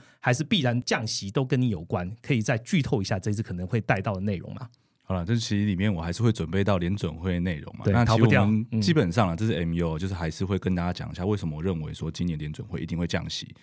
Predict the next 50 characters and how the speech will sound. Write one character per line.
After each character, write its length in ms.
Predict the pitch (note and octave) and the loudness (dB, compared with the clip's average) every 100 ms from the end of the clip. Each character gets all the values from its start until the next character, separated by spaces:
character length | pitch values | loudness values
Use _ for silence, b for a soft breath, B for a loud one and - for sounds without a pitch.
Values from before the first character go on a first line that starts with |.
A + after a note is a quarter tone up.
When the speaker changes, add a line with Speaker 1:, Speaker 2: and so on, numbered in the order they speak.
| b | b
Speaker 2:
这 100 | D3+ | 4
次 140 | D3 | 6
的 60 | B2 | 4
会 200 | A#2 G#2+ | 4 2
议 120 | F#2+ | 2
其 200 | - E2+ | -2 -4
实 60 | |
算 180 | - F#2 | 0 0
是 180 | F2 F#2 | 0 -2
也 100 | D2 | -4
是 160 | - F2+ | -4 -2
验 160 | F2 | -2
证 120 | E2 | 0
了 60 | D#2+ | -2
我 40 | D2 | -4
们 100 | D2+ | -6
之 100 | E2+ | -2
前 160 | E2 | -2
一 80 | C#2+ | -4
直 140 | - | -6
以 40 | D#2 | -6
来 180 | - D2 | -8 -6
讲 160 | - | -8
的 80 | C#2+ | -8
这 100 | D#2 | -8
个 80 | D#2 | -8
观 240 | D2+ D2+ E2 | -6 -6 -6
点。 120 | - | -6
Speaker 1:
是。 240 | - G#2 F#2 | 0 0 2
Speaker 2:
那 80 | C3+ | 2
我 60 | |
们 120 | A2 F#2 | 4 4
会 160 | D3+ | 4
有 140 | G2+ E2+ | 4 2
三 160 | G#2 | 2
个 80 | G2+ | 2
面 180 | F#2+ F2+ | 2 2
向 160 | F2+ | 0
去 140 | F2 F#2+ | -2 -4
提 220 | - D#2 | -6 -8
出， 200 | D2+ E2 | -6 -6
就 80 | E2+ | -4
是 120 | F2 | -2
到 120 | G#2 | 0
底 120 | F2+ | -2
这 120 | - F#2 | -4 -4
个 160 | D#2+ - B | -4 -6 B
时 160 | - F#2+ | -6 0
间 200 | G#2+ A2+ | 4 4
点 160 | G#2+ | 2